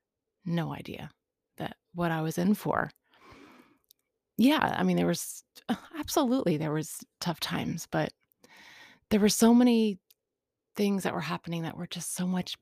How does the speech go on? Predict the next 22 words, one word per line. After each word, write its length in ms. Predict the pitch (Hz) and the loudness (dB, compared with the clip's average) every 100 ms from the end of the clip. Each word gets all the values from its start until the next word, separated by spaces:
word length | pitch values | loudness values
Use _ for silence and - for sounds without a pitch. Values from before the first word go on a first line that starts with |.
| _ _ | _ _
better. 420 | - - 165 - - _ _ _ _ _ _ _ _ _ - | 0 2 2 -4 -14 _ _ _ _ _ _ _ _ _ -4
<laughs> 320 | 180 - _ | -4 -4 _
And 120 | 190 | -4
so 140 | - 175 | -2 -2
I 60 | |
kept, 280 | 175 - 185 - - - - - | -2 -2 -6 -8 -18 -16 -14 -2
as 160 | 180 | 0
time, 580 | - 190 190 196 196 190 - - - | 0 2 2 4 2 0 -6 -20 -6
as 120 | - | 0
I 80 | 185 | 0
kept 460 | 180 - 214 - - _ | 0 -2 -2 -4 -18 _
staying 680 | - - - 185 170 170 165 | -12 -10 -2 0 0 0 -2
stopped, 720 | 156 - - - - - - - _ _ _ _ _ _ _ _ _ _ _ _ _ | -6 -2 -2 -2 -10 -12 -12 -12 _ _ _ _ _ _ _ _ _ _ _ _ _
you 100 | 165 | -4
know, 100 | 160 | 0
none 200 | 175 185 | 2 2
of 80 | 175 | 2
this, 240 | 165 - | -2 -4
like, 280 | - - - _ _ _ _ | -6 -6 -12 _ _ _ _
going 180 | 180 170 | 0 2
back 240 | 151 151 - | 0 -2 -4
out 220 | - | -6